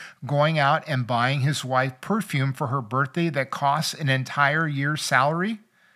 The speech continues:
Those types of decisions typically lead to manslaughter.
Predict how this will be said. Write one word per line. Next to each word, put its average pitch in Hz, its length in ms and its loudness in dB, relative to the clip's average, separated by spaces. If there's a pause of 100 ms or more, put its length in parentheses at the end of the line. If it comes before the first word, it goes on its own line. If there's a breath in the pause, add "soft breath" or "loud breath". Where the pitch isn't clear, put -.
(500 soft breath)
Those 208 220 -2
types 214 320 2
of 170 100 -2
decisions 151 720 0
typically 139 920 -2
lead 147 360 -2
to - 100 0
manslaughter. 131 920 -2